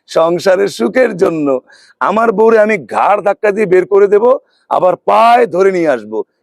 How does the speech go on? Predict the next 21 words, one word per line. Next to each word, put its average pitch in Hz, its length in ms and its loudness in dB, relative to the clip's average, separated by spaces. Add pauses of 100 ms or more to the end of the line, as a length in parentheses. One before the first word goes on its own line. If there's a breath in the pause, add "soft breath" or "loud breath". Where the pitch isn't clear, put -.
(120)
এটাই 247 340 0
সংসার, 107 520 -4 (300)
গর্দভেরা। 131 760 0 (300 soft breath)
এটা 220 480 0 (220)
আমার 160 240 0
বাপও 156 440 0
করছে, 113 460 -10 (260)
আমি 196 260 0
দেখছি। 117 440 -6 (260)
তোমরা 175 220 2
যারা 196 200 2
ভিডিও 190 320 0
দেখো, 151 400 -2 (240)
বলো 156 240 0
তো, 170 360 0 (380)
বাবা 131 240 0
মার 151 120 -2
সাথে 156 240 -4
ঝগড়া 135 320 -2
হয় 120 300 -2
নাই? 127 440 -4